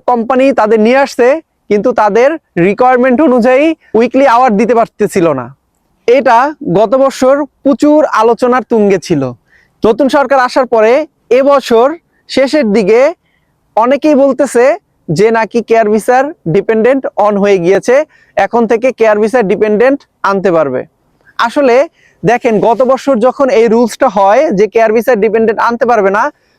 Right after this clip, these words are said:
শুধুমাত্র হেলথ কেয়ার অ্যাসিস্ট্যান্ট, সাপোর্ট ওয়ার্কার এবং সিনিয়র কেয়ার ওয়ার্কাররা কোনো ডিপেন্ডেন্ট আনতে পারবে না, এই রুলসটা করা হয়েছিল টু থাউজেন্ড টোয়েন্টি ফোরে।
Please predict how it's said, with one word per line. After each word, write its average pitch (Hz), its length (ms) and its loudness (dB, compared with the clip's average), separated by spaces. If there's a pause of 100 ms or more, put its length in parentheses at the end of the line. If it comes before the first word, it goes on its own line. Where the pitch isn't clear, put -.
শুধুমাত্র 247 580 0
হেলথ 277 140 2
কেয়ার 247 220 0
অ্যাসিস্ট্যান্ট, 240 600 0 (300)
সাপোর্ট 233 440 -2
ওয়ার্কার 226 460 2 (360)
এবং 254 480 0 (100)
সিনিয়র 233 460 0
কেয়ার 220 240 0
ওয়ার্কাররা 233 640 0 (320)
কোনো 214 200 2
ডিপেন্ডেন্ট 214 580 0 (120)
আনতে 190 280 -2
পারবে 190 280 0
না, 247 180 -2 (340)
এই 220 200 2
রুলসটা 220 580 -2 (120)
করা 220 200 0
হয়েছিল 220 420 0 (360)
টু 214 120 -2
থাউজেন্ড 233 380 0
টোয়েন্টি 208 280 -2
ফোরে। 151 380 -2